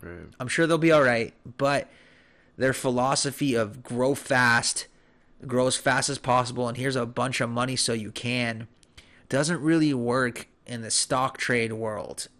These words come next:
Speaker 1: Mm.
Speaker 2: I think investors wanna see profit. They wanna
Speaker 1: Right.
Speaker 2: see a way you can make profit. Like WeWork, I didn't understand what differ-, differentiated them. They were just a property management company.
Speaker 1: Right.
Speaker 2: Uber is a cab company.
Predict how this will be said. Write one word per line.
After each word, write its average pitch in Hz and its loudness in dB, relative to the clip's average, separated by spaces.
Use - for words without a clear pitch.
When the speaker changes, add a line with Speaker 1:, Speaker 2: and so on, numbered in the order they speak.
Speaker 1:
Mm. 90 -6
Speaker 2:
I 123 -2
think 139 -4
investors 123 -2
wanna 120 -4
see 117 0
profit. - -8
They 123 -4
wanna 135 2
Speaker 1:
Right. 139 2
Speaker 2:
see 151 4
a 123 4
way 123 4
you 123 2
can 123 -2
make 117 -4
profit. 117 -4
Like 131 -4
WeWork, 170 4
I 151 0
didn't 160 2
understand 151 0
what 135 0
differ-, 123 -6
differentiated 123 -2
them. 120 -2
They 131 -6
were 156 -4
just 165 -2
a 170 -2
property 175 -4
management 160 2
company. 123 -8
Speaker 1:
Right. 90 -6
Speaker 2:
Uber 160 2
is 143 -4
a 147 0
cab 147 -2
company. 120 -8